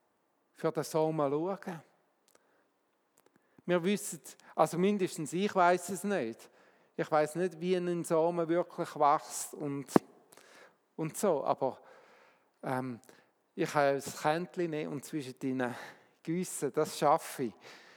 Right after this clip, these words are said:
Und daraus heraus wächst der Samen.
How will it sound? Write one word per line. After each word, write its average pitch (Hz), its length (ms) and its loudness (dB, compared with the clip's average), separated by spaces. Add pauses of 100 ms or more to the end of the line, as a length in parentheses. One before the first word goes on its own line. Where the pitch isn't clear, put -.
(760)
Und 160 380 -4
daraus 190 280 0
heraus 185 380 -2 (200)
wächst - 800 -4 (300)
der - 80 -6
Samen. 131 540 -4